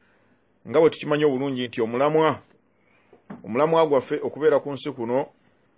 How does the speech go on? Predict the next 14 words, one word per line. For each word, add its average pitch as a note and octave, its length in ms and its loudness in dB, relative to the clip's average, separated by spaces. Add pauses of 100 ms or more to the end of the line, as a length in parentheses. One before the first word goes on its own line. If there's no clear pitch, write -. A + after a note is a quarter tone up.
(440)
si - 220 -8
mulala D3 440 2
okuggyako C#3+ 460 -2
okusinza B2 460 -6
Allah G#2+ 240 -2
subhanahu A2+ 420 -6
wa G2 60 -8
ta'ala. G#2 340 -4 (840)
"وما C3+ 280 -2
خلقت C3+ 400 -2
الجن C3 420 -4
والإنس C3 580 -2 (920)
إلا B2+ 340 0
ليعبدون." A2+ 800 0